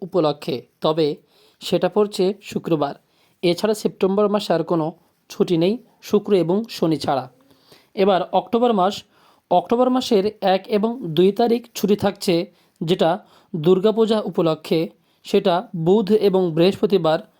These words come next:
তবে কেন্দ্রগুলো ছুটি না দেওয়াই ভালো, যেটা বিধর্মীদের অনুসরণ করে। এছাড়া শুক্র শনি ছাড়া আর কোনো ছুটি নেই অক্টোবর মাসে। এবার আসুন নভেম্বর মাস।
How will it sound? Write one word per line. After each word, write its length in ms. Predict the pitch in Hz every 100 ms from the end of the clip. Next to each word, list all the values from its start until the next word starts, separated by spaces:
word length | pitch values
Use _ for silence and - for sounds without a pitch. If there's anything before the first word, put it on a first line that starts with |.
| _ _
তবে 380 | 185 190 202 208 - _ _ _ -
কেন্দ্রগুলো 640 | 220 226 233 247 208 233 - _ -
ছুটি 460 | - 208 190 262 170
না 260 | 160 160
দেওয়াই 280 | 160 165 170
ভালো, 300 | 151 165 269 - -
যেটা 320 | 165 156 160 - _ _ _
বিধর্মীদের 600 | 156 165 160 160 165 160 - -
অনুসরণ 480 | 185 156 - 151 143
করে। 320 | 143 139 120 _ _ _ _ _ _ _ _ _ -
এছাড়া 500 | 185 240 247 214 320 _ _
শুক্র 380 | - 247 247 262
শনি 260 | - 202
ছাড়া 240 | 208 220 175
আর 140 | 180
কোনো 320 | 175 180 170 208 _ _ -
ছুটি 420 | - 190 196 202
নেই 480 | 165 165 165 160 247 -
অক্টোবর 460 | 160 - 165 147 143
মাসে। 460 | 127 131 - 139 - _ _ _ _ _ _ -
এবার 260 | - 185 165
আসুন 380 | 160 180 170 247 _ _ -
নভেম্বর 580 | 170 170 170 220 196 165
মাস। 360 | 139 127 -